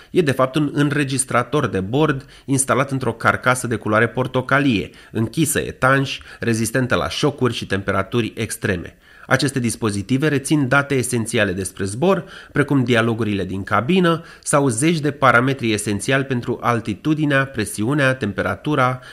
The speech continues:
viteza vântului sau funcționarea motoarelor și sunt dispuse în coada avionului, cea mai puțin expusă parte.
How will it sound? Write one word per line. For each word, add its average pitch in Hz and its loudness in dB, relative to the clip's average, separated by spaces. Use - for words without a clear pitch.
viteza 101 0
vântului 127 0
sau 156 0
funcționarea 135 2
motoarelor 147 0
și - -6
sunt 156 0
dispuse 151 0
în 147 0
coada 131 2
avionului, 131 0
cea 156 -2
mai 147 0
puțin 135 -2
expusă 123 -2
parte. - 0